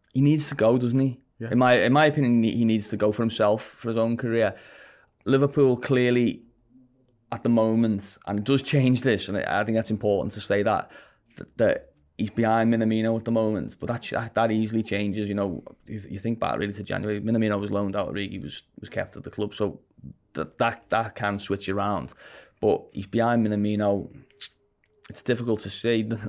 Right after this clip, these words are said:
Speaker 1: the, the, the cup draw's just been made. He's got Norwich. Maybe, maybe playing that game, but I don't know. I think it might just depend. I, th-, I, th-, I still think he's probably a, the sort of player that you could imagine an offer coming in late in the window. You know, someone just who's, like,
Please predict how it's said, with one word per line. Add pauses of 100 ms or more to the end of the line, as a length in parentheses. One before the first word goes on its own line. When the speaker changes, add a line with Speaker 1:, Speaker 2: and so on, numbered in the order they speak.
Speaker 1:
the,
the, (120)
the
cup
draw's
just
been
made.
He's
got
Norwich. (960)
Maybe,
maybe
playing
that
game,
but (540)
I
don't
know.
I
think
it
might
just
depend.
I,
th-,
I,
th-,
I
still
think
he's
probably
a, (200)
the
sort
of
player
that (220)
you
could
imagine (140)
an
offer
coming
in
late
in
the
window.
You
know,
someone
just
who's,
like,